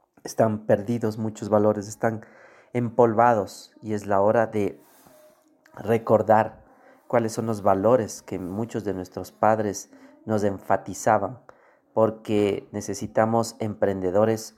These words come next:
honestos, íntegros, responsables, respetuosos. Necesitamos emprendedores.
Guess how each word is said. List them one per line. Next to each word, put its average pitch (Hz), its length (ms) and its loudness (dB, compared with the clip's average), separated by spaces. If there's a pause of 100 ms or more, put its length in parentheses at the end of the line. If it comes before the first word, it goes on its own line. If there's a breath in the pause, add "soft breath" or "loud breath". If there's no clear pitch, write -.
honestos, 95 680 -8
íntegros, 98 560 -4
responsables, 95 960 -2
respetuosos. 98 1000 -8 (360 loud breath)
Necesitamos 104 920 -2
emprendedores. 101 960 0